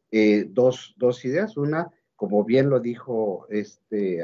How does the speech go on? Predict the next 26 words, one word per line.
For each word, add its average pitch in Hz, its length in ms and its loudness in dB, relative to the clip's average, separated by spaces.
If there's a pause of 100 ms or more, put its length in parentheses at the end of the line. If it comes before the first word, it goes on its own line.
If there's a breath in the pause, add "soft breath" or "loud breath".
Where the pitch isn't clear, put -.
(180)
el 87 240 -4
maestro 95 720 0
Armando 92 420 2
Rodríguez, 110 460 2 (340)
es, 110 380 -8 (100)
estamos, 135 640 -2
entiendo, 120 400 -2
ya 110 240 -2
como 107 260 -4
que 101 120 -8
a - 80 -10
punto 151 580 0 (320 loud breath)
de, 104 500 2 (120)
pues, 104 380 -6
eh, 95 420 -20 (160)
cumplir 143 480 2
ese 135 240 0
sueño 135 460 2
de 101 220 -2
la 92 140 -6
universidad 101 460 -2
de 117 100 0
contar 135 420 -2
con 107 140 -4
una 113 220 -2
estación, 110 560 -6